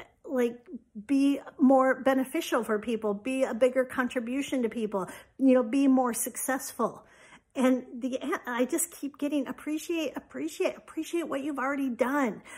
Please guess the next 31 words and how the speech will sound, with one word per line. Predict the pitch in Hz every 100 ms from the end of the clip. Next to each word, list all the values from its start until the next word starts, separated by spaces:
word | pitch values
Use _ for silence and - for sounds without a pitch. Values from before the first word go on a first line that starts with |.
| -
Appreciate | 254 - 320 - 330
what | 277 294
you've | 277 240
already | 294 294 285
overcome. | 262 254 254 - 311 302 190 185 - -
Appreciate | 269 330 320 339 294
how | - 294
far | 285 - 285 320
you've | 277 240
already | 254 269 262
gone. | 226 247 302 285 196 185 - -
Appreciate, | 285 - 349 - 359 349 285
like, | 269 277
who | - 349 320
you've | 330 262
already | - 302 302 294 277
pulled | - 269 240
in | 254 311 277
to | -
co-create | - 269 - 247 269 311 -
with | 294 254
you. | 226 180 - -
Appreciate | 269 262 359 349 359 294 -
the |
customers | 302 277 320 - 311 294
and | 285
the | 247
clients | - 294 330 277 -
you | 262
already | 277 277 277 254
have. | - 285 285 233